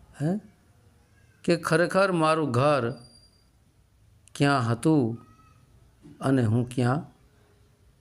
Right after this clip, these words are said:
આવી ગયો. તો જ્યાં સુધી મિત્રો આપણે ક્યાંથી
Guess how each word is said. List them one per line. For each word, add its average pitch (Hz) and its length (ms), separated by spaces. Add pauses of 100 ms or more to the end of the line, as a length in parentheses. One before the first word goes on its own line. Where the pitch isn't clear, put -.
(100)
આવી 127 280
ગયો. 110 340 (1700)
તો 139 420 (1080)
જ્યાં 165 400
સુધી 175 580
મિત્રો 143 720 (1900)
આપણે 208 400
ક્યાંથી 208 760